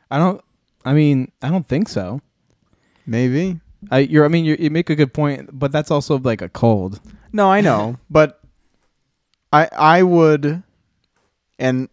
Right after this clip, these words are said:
Speaker 2: in my uneducated, un-, you know,
Speaker 1: As a stupid
Speaker 2: as
Speaker 1: person.
Speaker 2: a dumb person,
Speaker 1: <laughs>
Speaker 2: when I hear things like,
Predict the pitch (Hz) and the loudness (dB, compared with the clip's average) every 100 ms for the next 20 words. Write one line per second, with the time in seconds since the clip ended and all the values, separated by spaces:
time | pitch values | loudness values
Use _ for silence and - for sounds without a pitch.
0 | - 135 131 135 131 - _ _ _ - | -8 -4 -2 0 -2 -6 _ _ _ -2
1 | 147 156 143 151 143 139 135 131 131 131 | 2 2 0 -4 -2 0 0 -2 -4 -6
2 | 127 _ _ - 127 120 117 127 _ _ | -10 _ _ -10 -6 -6 -8 -12 _ _
3 | - 165 196 208 - - 170 170 165 160 | 0 2 2 0 -2 -2 -2 2 2 4
4 | 180 170 135 120 160 175 175 - 165 156 | 4 4 2 2 2 2 -2 -4 0 0
5 | - 135 131 139 139 - _ _ _ _ | -2 -6 -8 -10 -16 -20 _ _ _ _
6 | _ _ 131 135 151 156 165 156 170 156 | _ _ -4 0 2 4 2 2 0 2
7 | 151 131 147 139 143 - | 2 4 4 4 0 -4